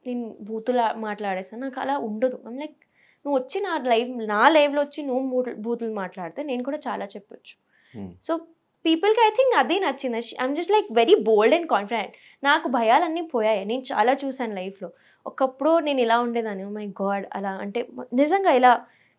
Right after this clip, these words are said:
Speaker 1: ఏదైనా ఉంటే, "సరే, తగ్గుతా, తగ్గుతూనే ఉండాలి, ఇదే నాకు ఇది రా," అంటే నేను జనాలకి నచ్చాలంటే నేను ఇలా సైలెంట్గా ఉండాలి.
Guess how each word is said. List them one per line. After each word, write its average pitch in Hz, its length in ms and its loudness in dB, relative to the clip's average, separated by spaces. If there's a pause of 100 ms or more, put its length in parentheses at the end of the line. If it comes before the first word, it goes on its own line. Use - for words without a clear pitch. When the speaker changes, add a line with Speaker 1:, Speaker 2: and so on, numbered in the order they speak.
(280)
Speaker 1:
ఏదైనా 269 280 2
ఉంటే, 262 260 0
"సరే, 220 440 0 (500)
తగ్గుతా, 202 440 -4 (100)
తగ్గుతూనే 226 440 -4
ఉండాలి, 196 400 -4
ఇదే 208 380 -2 (540)
నాకు 208 320 -4 (1300)
ఇది 226 160 0
రా," 214 320 4
అంటే 208 560 -6 (480)
నేను 208 340 -6 (1600)
జనాలకి 240 400 2
నచ్చాలంటే 233 460 0
నేను 269 200 2
ఇలా 214 140 0
సైలెంట్గా 214 440 -2
ఉండాలి. 190 360 -4